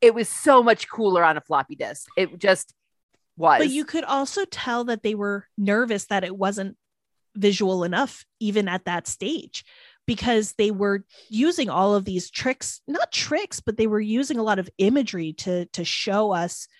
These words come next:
Speaker 2: you know, a hacking scenario. You're seeing, like, you know, you're following the, the trail digitally and whatever. Or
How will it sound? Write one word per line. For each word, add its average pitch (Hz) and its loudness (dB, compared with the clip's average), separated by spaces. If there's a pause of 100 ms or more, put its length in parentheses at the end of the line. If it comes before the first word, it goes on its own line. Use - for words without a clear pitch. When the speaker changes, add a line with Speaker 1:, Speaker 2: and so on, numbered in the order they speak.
(360)
Speaker 2:
you 214 2
know, 170 -4
a 190 -6
hacking 202 -2
scenario. 196 0
You're 165 -2
seeing, 180 -6
like, 160 -10
you 180 -6
know, 165 -8
you're 170 -4
following 175 -2
the, 165 -4 (100)
the 175 -6
trail 185 -2
digitally 175 -2
and 170 -6
whatever. 170 0 (320)
Or 240 4